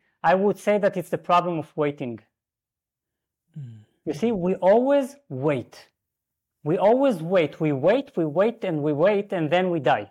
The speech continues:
Speaker 1: That's the, that's basically the, the story of our life. So we always wait for, for, for this one day in which we are going to, to become fulfilled, to become happy,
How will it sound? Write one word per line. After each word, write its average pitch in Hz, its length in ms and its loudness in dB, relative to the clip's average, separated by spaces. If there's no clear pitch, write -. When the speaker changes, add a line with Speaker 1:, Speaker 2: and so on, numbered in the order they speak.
Speaker 1:
That's 185 280 2
the, 175 260 4
that's 185 200 2
basically 165 440 -2
the, 151 260 0
the 147 100 -4
story 160 300 0
of 160 180 -4
our 151 160 4
life. 127 380 -4
So 180 140 2
we 175 140 6
always 262 260 6
wait 202 380 2
for, 202 560 2
for, 175 340 2
for 170 280 0
this 185 180 -2
one 208 320 4
day 202 300 4
in 175 180 -2
which 185 260 -4
we 190 100 0
are 175 140 2
going 170 360 -2
to, 170 180 -6
to 165 100 -8
become 160 380 -4
fulfilled, 180 560 -8
to 175 80 -8
become 160 360 -4
happy, 180 580 -4